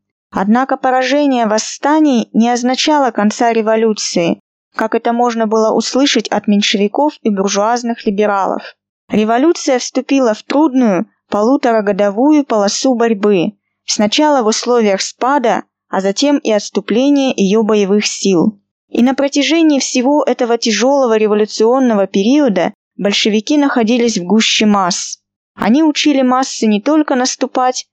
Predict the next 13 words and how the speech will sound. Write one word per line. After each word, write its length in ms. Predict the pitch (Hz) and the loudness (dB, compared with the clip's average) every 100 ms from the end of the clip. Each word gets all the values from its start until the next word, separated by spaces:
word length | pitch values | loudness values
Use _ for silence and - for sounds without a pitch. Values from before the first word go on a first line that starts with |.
| _ | _
но 180 | 208 269 | -2 0
и 60 | 269 | 0
правильно 540 | 202 226 233 226 220 | -2 0 -2 0 -2
отступать. 720 | 220 - 208 - 180 175 - _ _ _ - | -2 -6 -6 -4 -4 -4 -10 _ _ _ -4
При 140 | 190 | 0
этом 360 | 285 339 294 247 | 2 2 0 0
были 240 | 262 254 | 0 0
использованы 720 | 254 - 262 247 233 233 226 226 | -2 -2 -2 -2 -2 0 0 -2
формы 440 | 240 233 220 220 | 0 0 2 0
борьбы 500 | 214 214 202 220 214 _ _ | 0 0 0 0 -2 _ _
как 200 | - 208 | -6 -4
нелегальные, 840 | 220 196 180 214 285 302 285 277 285 | -2 -2 0 0 2 2 0 -2 -4
вооруженные, 1000 | 269 247 247 247 240 247 247 233 226 226 | -2 0 2 0 0 0 0 -2 -4 -4